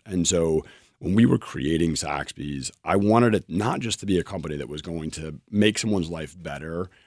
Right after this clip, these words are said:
by giving them the best cup of coffee that they've ever had or the, the freshest fruit smoothie that they've ever had, but one that would be made for them and given to them, and that those cafes that they support would be managed by people who came from all different walks of life.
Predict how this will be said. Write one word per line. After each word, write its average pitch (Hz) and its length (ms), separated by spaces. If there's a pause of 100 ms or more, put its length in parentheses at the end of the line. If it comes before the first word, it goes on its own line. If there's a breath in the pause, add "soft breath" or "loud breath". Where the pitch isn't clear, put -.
by 95 120
giving 101 200
them 92 120
the 80 80
best 76 280
cup - 200
of 76 80
coffee 69 320
that 62 160
they've 67 120
ever 60 200
had 50 280
or 76 140
the, 71 180
the 82 220
freshest - 500
fruit 90 260
smoothie 80 300
that 64 120
they've 67 160
ever 65 180
had, 67 320 (300 soft breath)
but - 160
one 104 400
that 101 160
would 78 180
be 80 380 (260)
made 98 380
for 98 100
them 90 300
and 67 160
given 92 320
to 85 120
them, 80 360
and 80 120
that 80 100
those 73 180
cafes 90 420
that 87 80
they 78 140
support 76 340
would 71 140
be 78 100
managed 110 460
by 87 100
people 82 500 (220 soft breath)
who - 100
came 98 200
from 92 240
all 92 200
different 87 300
walks 67 240
of 64 100
life. 55 320